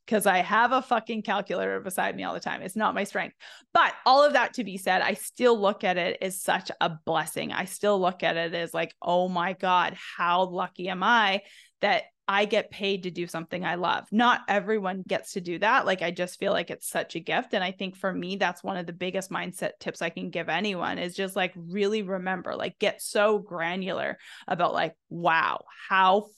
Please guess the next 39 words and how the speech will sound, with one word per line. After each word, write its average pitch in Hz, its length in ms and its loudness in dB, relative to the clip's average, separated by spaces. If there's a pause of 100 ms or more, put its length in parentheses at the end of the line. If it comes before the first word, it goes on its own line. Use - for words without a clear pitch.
(220)
freaking 269 480 0
amazing 277 720 4
is 196 220 -4
this? - 340 -10
Like, 262 160 2
how 370 380 6
amazing 277 720 2
is 269 220 -2
it 226 240 0
that 196 240 0 (460)
I 247 140 4
live 277 240 2
in 247 80 2
America 226 640 0
and 196 220 -2
this 233 200 -4
is 196 140 -4
a 185 60 -4
possibility 185 960 0
for - 200 -8
me, - 300 -10
and 202 160 -2
it 185 140 -6
is 180 220 -2 (100)
possible, 196 640 0
and 196 180 -4
it 196 140 -8
is 180 160 -8
real, 190 460 0
and 180 220 -4
it - 140 -4
is, - 280 -2 (400)
it's 208 200 -2
just - 360 -2
such - 280 -2
a 190 80 2
gift." 180 460 -2
And 226 140 4
so 196 280 4